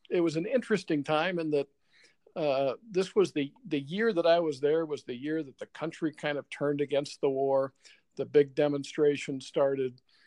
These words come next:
Uh, the Tet Offensive took place. Uh, Walter Cronkite came out against the war. Uh,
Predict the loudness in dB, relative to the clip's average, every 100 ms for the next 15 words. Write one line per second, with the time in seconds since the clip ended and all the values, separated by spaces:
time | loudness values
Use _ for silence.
0 | _ _ -10 -8 -8 -10 -10 -4 -4 -2
1 | -4 -4 -4 -4 0 -2 0 0 2 2
2 | -4 -16 _ -20 -20 _ -10 -6 -6 0
3 | 0 2 -2 -4 -2 0 0 2 0 0
4 | -4 -2 0 0 0 -4 -6 -6 -4 -2
5 | 0 0 0 -4 _ -20 _ _ -12 -10
6 | -6 -6